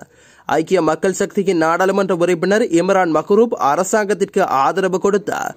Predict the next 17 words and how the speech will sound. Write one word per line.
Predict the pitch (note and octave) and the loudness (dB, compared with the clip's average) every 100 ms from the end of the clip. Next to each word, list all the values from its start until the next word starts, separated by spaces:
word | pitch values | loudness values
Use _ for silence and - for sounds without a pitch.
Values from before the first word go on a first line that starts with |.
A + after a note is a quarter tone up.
| - - - | -16 -20 -4
முஸ்லிம் | D#3 D#3+ F#3+ F#3 | -2 0 0 0
நாடாளுமன்ற | D#3 D3+ F#3 F#3+ F#3+ F3+ | 2 0 0 0 2 2
உறுப்பினர்களிடம் | D3+ F3+ - A3+ G#3+ G3+ F#3 F#3 | 2 0 0 0 2 2 0 0
கோரிக்கை | G#3 G#3+ G3+ D#3 | 2 2 2 0
விடுத்துள்ளார். | B2+ B2+ D3+ D3 D#3 C3 - _ _ _ _ _ _ _ _ - | -2 -2 0 2 2 0 -8 _ _ _ _ _ _ _ _ 0
இவர்கள் | E3+ F#3 G2 - | 2 2 0 0
அங்கொன்றும் | B2 E3 F#3+ F#3 A3+ B3 - | 0 2 2 2 0 -2 0
இங்கொன்றும் | E3+ F#3+ F#3+ G3 - | 0 2 0 0 0
பேசுவதால் | E3 F3 F#3+ G3 F#3 G#3 | 0 0 0 0 0 0
தான் | - - - - - - - | -4 -6 -14 -18 -20 -8 2
இந்நாட்டு | A3 A3+ B3 C#4 D4 | 2 4 0 2 2
முஸ்லிம்கள் | A#3 G#3+ A3+ A3 G#3+ A#3 | 2 2 0 2 2 2
பெரும் | A3+ A3 G#3+ | 2 2 2
அவமானங்களுக்கு | C#3+ E3+ G#3 G#3+ G#3+ G3+ G3+ G3+ | 0 0 0 0 0 0 0 -2
முகம் | E3 D#3+ G3+ | -2 0 2
கொடுத்து | G3+ G3+ F#3 | 2 2 0
வருகின்றனர். | F3 E3 C#3+ B2+ C#3 D3 | 0 0 -2 -2 0 0